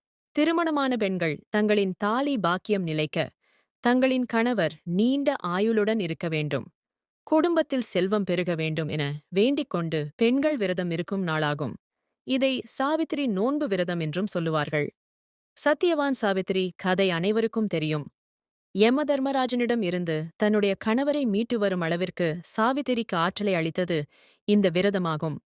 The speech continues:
காட்டில் இருக்கும்போது தன்னுடைய கணவரின் நீண்ட ஆயுளுக்காக அன்னை பராசக்தியிடம் வேண்டி சாவித்திரி இருந்த நோன்பே காரடையான் நோன்பு. அதனாலேயே இது சாவித்திரி விரத நோன்பு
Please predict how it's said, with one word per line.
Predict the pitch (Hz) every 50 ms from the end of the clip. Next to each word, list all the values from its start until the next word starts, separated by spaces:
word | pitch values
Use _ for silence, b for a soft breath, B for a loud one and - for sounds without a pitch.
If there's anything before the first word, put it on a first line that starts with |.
| _ _ _ _ _ _ _ _ _ _ _ _ _
காட்டில் | - - 262 269 330 330 349 339 277
இருக்கும்போது | 262 233 220 - 208 196 190 175 180 180 175 170 156 160 156 _ _
தன்னுடைய | - 240 240 254 262 254 262 247
கணவரின் | 240 - 240 247 262 294 302 311 302 294 285 247
நீண்ட | 185 185 208 240 247 240 - - 165
ஆயுளுக்காக | 170 202 233 247 233 214 - - 165 160 160 170 170 160 160 - _
அன்னை | - 220 247 269 285 269 247 -
பராசக்தியிடம் | 190 214 240 247 - 254 240 _ - 208 190 180 190 185 180
வேண்டி | 160 165 160 165 160 160 151 143 151 - _ _ _ _ _ _ - - -
சாவித்திரி | 202 202 226 247 285 277 - 262 240 226
இருந்த | 196 180 175 170 170 165 170 165 165 170 170 185
நோன்பே | 208 233 262 262 233 240 240 254 254 - -
காரடையான் | 185 175 175 170 170 160 160 156 151 151 175 180 165
நோன்பு. | 160 160 156 151 160 151 - 160 - _ _ _ _ _ _ _ _ _ _ _ _ _ _ _ -
அதனாலேயே | - 175 180 185 190 180 170 165 156 151 147 156 185 220 - _ _ _
இது | - 233 240 240 247
சாவித்திரி | 226 - 247 247 269 294 302 285 - - 247 247 247 247 226 175
விரத | 185 185 190 190 185
நோன்பு | 175 165 165 165 165 151 160 - 165